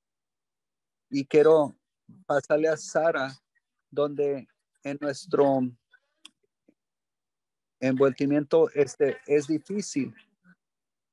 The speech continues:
Estamos hablando de alguien muy, muy joven. A lo mejor no tiene el entendimiento que si se mueren, ya no regresan.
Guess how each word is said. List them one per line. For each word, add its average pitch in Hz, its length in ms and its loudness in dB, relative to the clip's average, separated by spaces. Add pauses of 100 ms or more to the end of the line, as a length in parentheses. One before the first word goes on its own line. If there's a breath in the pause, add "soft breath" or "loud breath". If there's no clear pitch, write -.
(580)
Estamos 165 380 2
hablando 160 260 6
de 165 40 10
alguien 160 260 0
muy, 214 160 2
muy 202 180 0
joven. 151 480 0 (440)
A 139 100 2
lo 151 140 0
mejor 151 260 -6
no 175 100 -6
tiene 185 220 -4
el 190 120 -2
entendimiento 151 1300 -2 (2000)
que 147 120 2
si 151 180 -6
se 143 220 2 (460)
mueren, 139 580 4 (840)
ya 147 220 4
no 160 140 4
regresan. 135 720 0